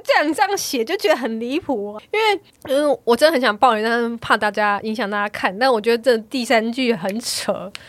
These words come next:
扯到真的觉得，可是，可是我觉得，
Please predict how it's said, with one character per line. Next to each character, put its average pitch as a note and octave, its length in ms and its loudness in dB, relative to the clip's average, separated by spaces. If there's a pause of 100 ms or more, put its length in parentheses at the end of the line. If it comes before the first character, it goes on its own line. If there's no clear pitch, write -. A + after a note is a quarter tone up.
(120)
扯 B3+ 240 0
到 D4 240 4
真 C4+ 120 -2
的 D4 200 4
觉 C4 260 -2
得， A3 400 0 (220)
可 - 100 -4
是， C#4+ 140 -2 (340)
可 - 120 -10
是 G#4+ 120 -2
我 E4+ 140 4
觉 B3 160 4
得， C4+ 320 2